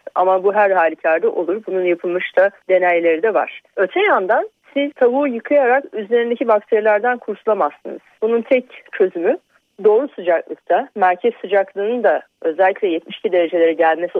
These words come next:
gelmiş olması gerekiyor ki tamamen güvenli halde olsun. Yeterince pişirmek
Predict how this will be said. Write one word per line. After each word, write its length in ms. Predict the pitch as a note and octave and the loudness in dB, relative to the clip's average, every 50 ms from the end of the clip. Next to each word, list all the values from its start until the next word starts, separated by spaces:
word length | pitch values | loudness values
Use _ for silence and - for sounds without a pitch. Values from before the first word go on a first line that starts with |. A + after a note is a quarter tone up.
| - - _ - | -6 -6 _ 0
gelmiş 340 | E3 D#3+ E3 G3 - - | 0 0 0 -2 -4 -4
olması 240 | F#3 E3 D#3 D#3+ - - - | -4 -4 -4 -6 -8 -4 -2
gerekiyor 400 | D#3+ D3+ D#3 - - C#4+ C#4+ C4+ | 0 0 0 -2 -2 -2 -2 -2
ki 220 | - - B3 C#4 - _ - | -2 -2 -2 -2 -2 _ 0
tamamen 460 | G3+ F#3+ G3 F#3+ F#3 F#3 F3 F3 E3+ | 2 2 2 2 2 0 -2 -2 -4
güvenli 340 | E3+ E3+ E3+ D#3+ E3+ F#3+ G3+ | -2 0 0 0 0 -2 -2
halde 320 | F#3+ F3 D#3 D3 C#3+ C#3+ | 0 -2 -2 -2 -2 -4
olsun. 440 | - - C3+ - - _ C4+ D#4+ - _ _ G3+ | -4 -4 -6 -8 -6 _ -6 -6 -6 _ _ -2
Yeterince 440 | G3+ G3+ - C#4+ D4 D4 C4+ C#4 | -2 0 2 0 0 2 0 -2
pişirmek 580 | C4 - - A#3+ - - B3+ A3 A#3+ C#4+ F4 | -4 -4 -6 -6 -2 -2 -2 -2 0 -2 -4